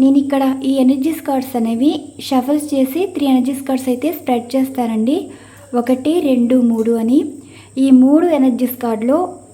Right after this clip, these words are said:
మీరు ఒక్కొక్క ఎనర్జీస్ కార్డుకి ఒక్కొక్క ప్రశ్న అయితే తీసుకోవచ్చు. అంటే ఇక్కడ మీ పర్సనల్ లైఫ్లో అసలు ఏం జరుగుతుందో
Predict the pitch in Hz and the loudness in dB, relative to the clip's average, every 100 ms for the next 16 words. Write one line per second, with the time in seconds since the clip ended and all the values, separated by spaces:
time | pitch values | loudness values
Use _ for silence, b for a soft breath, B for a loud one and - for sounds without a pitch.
0 | - 247 262 302 - - - 254 254 262 | 0 4 4 4 -2 -6 -6 -4 -2 -4
1 | 269 262 254 254 269 - 247 240 311 359 | 0 0 2 0 -4 -2 -2 -2 -4 -6
2 | 254 262 262 254 254 247 254 240 240 320 | -6 -6 -6 -4 -4 -2 0 -2 -2 -4
3 | 359 269 254 - 240 226 220 - 330 440 | -2 0 0 -2 -4 -2 -4 -6 -4 -6
4 | - B B B 285 294 330 349 - 269 | -8 B B B 0 0 2 -2 -4 -4
5 | 277 269 277 269 269 254 262 339 320 269 | -2 2 2 0 0 0 0 0 2 2
6 | 254 247 269 302 269 254 262 254 233 262 | 2 0 0 0 -4 -4 -2 0 0 2
7 | 320 311 262 247 240 240 233 277 | 2 2 0 0 -2 0 -2 -2